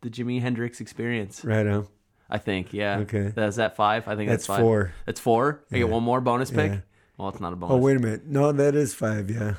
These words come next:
Speaker 1: Well, I get a bonus
Speaker 2: Okay.
Speaker 1: pick anyway.
Speaker 2: Okay,
Speaker 1: Uh,
Speaker 2: bonus.
Speaker 1: bonus pick, uh, just to be, uh, cool and hip, and with it, I'm gonna say Billy Strings.
Speaker 2: <laughs> Right on.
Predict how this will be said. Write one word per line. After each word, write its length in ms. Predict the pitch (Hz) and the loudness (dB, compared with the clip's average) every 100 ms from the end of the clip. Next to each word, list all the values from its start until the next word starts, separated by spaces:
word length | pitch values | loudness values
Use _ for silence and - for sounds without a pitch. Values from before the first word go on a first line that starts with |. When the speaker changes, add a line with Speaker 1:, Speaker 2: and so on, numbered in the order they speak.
| - | -2
Speaker 1:
Well, 120 | 113 | 0
I 40 | |
get 100 | 113 | 2
a 40 | 113 | 2
bonus 260 | 104 98 104 | 2 2 0
Speaker 2:
Okay. 140 | - | -4
Speaker 1:
pick 80 | 95 | -4
anyway. 280 | 80 71 90 | -4 -6 -6
Speaker 2:
Okay, 360 | 120 107 110 104 113 | -6 -2 -2 -2 -2
Speaker 1:
Uh, 260 | 101 95 92 | 2 2 2
Speaker 2:
bonus. 80 | |
Speaker 1:
bonus 360 | 120 120 120 107 | 2 2 2 -2
pick, 520 | - 101 95 - - - | -4 -2 -2 -6 -16 -4
uh, 520 | 92 90 85 82 80 76 | -2 0 0 -2 -4 -6
just 260 | - 117 - | -4 -4 -2
to 60 | 110 | -2
be, 240 | 110 101 - - | 0 -2 -4 -4
uh, 220 | 95 85 | 0 0
cool 640 | - - 139 127 120 113 - _ _ - | -2 0 2 2 2 -2 -10 _ _ -6
and 160 | 95 | -4
hip, 340 | 87 113 101 - - - - | 0 0 0 0 -2 -2 -12
and 120 | 92 98 | -6 -2
with 220 | 113 98 | -2 -2
it, 180 | 92 - | -4 -4
I'm 80 | 92 | -4
gonna 120 | 92 | -4
say 200 | 87 95 | -4 -6
Billy 260 | 87 95 90 | -4 -6 -6
Strings. 500 | - 85 60 - - _ _ _ _ | -8 -10 -10 -16 -20 _ _ _ _
Speaker 2:
<laughs> 40 | - 87 - - - 147 - - - - - - - - | -6 -4 -4 -6 -6 -6 -6 -12 -12 -16 -18 -20 -18 -2
Right 200 | 131 123 | 2 2
on. 180 | 113 | 2